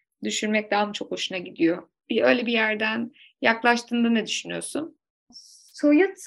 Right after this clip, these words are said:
Speaker 2: eserler insanı daha çok düşündürüyor. Hani burada ne anlatılmaya çalışmış, ne olmuş, ne bitmiş. Ama somut olunca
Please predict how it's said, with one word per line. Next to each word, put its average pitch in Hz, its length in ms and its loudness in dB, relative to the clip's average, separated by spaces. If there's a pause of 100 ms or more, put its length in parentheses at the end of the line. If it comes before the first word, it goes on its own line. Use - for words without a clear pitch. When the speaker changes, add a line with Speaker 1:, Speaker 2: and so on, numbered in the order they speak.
Speaker 2:
eserler 330 680 0
insanı 302 520 2
daha 330 240 2
çok 294 220 -2 (220)
düşündürüyor. 269 640 4
Hani 233 220 -2
burada 262 380 0 (300)
ne 277 160 10
anlatılmaya 240 680 2
çalışmış, 220 540 -8 (160)
ne 247 100 2
olmuş, 233 560 0
ne 247 180 0 (140)
bitmiş. 226 480 -8 (380)
Ama 311 160 6
somut 359 340 2
olunca 370 380 4